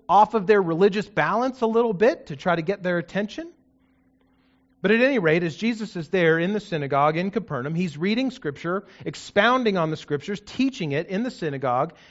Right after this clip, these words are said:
and the people who are there, Mark says, were astonished. Why? Because he taught them as one who had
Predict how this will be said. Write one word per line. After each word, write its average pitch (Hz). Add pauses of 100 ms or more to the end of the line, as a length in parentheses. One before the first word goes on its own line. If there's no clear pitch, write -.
(100)
and 170
the 170
people 277
who 294
are 277
there, 175
Mark 220
says, 139 (220)
were 226
astonished. 180
Why? 247 (640)
Because 170
he 170
taught 254
them 135
as 170
one 247
who 220
had 180